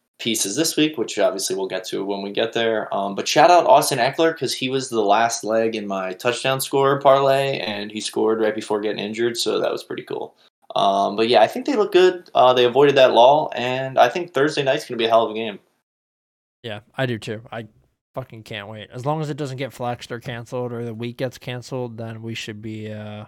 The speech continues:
Speaker 2: we should be headed towards a fantastic game. Okay. Uh, n-, oh my God, this one hurts so much. Niners twenty-six, Bengals twenty-three.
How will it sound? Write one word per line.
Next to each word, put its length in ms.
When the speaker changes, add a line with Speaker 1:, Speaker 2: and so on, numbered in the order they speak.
Speaker 2:
we 120
should 100
be 80
headed 240
towards 300
a 20
fantastic 600
game. 200
Okay. 400
Uh, 460
n-, 260
oh 320
my 140
God, 320
this 160
one 100
hurts 240
so 160
much. 300
Niners 380
twenty-six, 640
Bengals 460
twenty-three. 1040